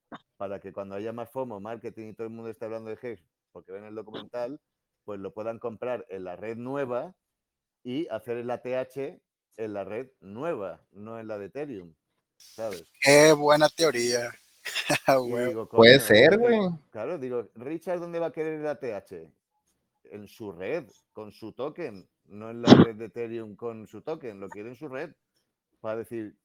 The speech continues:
Speaker 1: "Hemos sacado Pulse y nueva A T H de Hex en Pulse", que es lo que él quiere, en su comunidad, en su red. Pues todo esto me cuadra, tío. Yo digo, "Hostia, si la tía esta la ha quitado, por algo es. Por, alguien la, alguien la ha tenido que pegar un
Speaker 3: Alguien le
Speaker 1: tocazo".
Speaker 3: jaló la ore-, la oreja.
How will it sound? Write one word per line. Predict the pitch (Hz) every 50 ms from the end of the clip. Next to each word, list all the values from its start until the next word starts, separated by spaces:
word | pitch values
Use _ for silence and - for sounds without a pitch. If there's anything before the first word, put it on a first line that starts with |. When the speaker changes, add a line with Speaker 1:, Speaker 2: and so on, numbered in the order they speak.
| _ _ -
Speaker 1:
"Hemos | 123 127 135 143 143 -
sacado | 160 139 120 135 131 -
Pulse | 143 156 151 139 175 180 190 180 -
y | 120 123 120
nueva | 127 135 143 143 139
A | -
T | 139 131
H | 120 117 - 120
de | 113 117 -
Hex | - 165 170 - - _ -
en | 117 117 110 101
Pulse", | - - 131 131 117 - - 95 85 78 _ _ _ _ _ _ _ _ _ _
que | - 113
es | 117
lo | 127 123
que | 110 127 123
él | 117
quiere, | - 113 101 98 95 92 85 - _ _
en | - 104 104 104 98 92
su | - 117
comunidad, | 92 110 104 101 104 104 104 107 120 123 110 98
en | 98 92
su | - 107 101
red. | 101 120 117 98 - _ _ _ _ _ _ _
Pues | - 101 95
todo | - 117 117
esto | 117 - 170
me | 180 170
cuadra, | 131 156 160 190 196 160 120
tío. | - 175 185 151 113 104
Yo | 104 113 131 147 165 180 180 165
digo, | 135 127 123 110 107 107
"Hostia, | 120 131 _ - 160 113 92 - _ _ _ _ _ _ _ _ _ _
si | - - 123
la | 120 131 135 -
tía | 196 220 214 170
esta | 143 - 147
la | 151 175
ha | 170
quitado, | 180 160 - 156 165 185 220 - 160 -
por | 143 139 139
algo | 143 139 127 113
es. | 101 95 90 85 _ _ _
Por, | - 120 - 120
alguien | 135 151 156 170 165
la, | 160 156 151 139 -
alguien | 120 147 170 180 180 185 170
la | 170 160
ha | 139
tenido | 156 151 156 151 139
que | 147 143
pegar | 143 143 139 139 139
un | 135 110
Speaker 3:
Alguien | 117 123 131 143
le | 143 135
Speaker 1:
tocazo". | - 123 120 123
Speaker 3:
jaló | 131 131
la | 123 123
ore-, | -
la | 123 117 113
oreja. | 113 117 131 127 - 131 113 110 113 -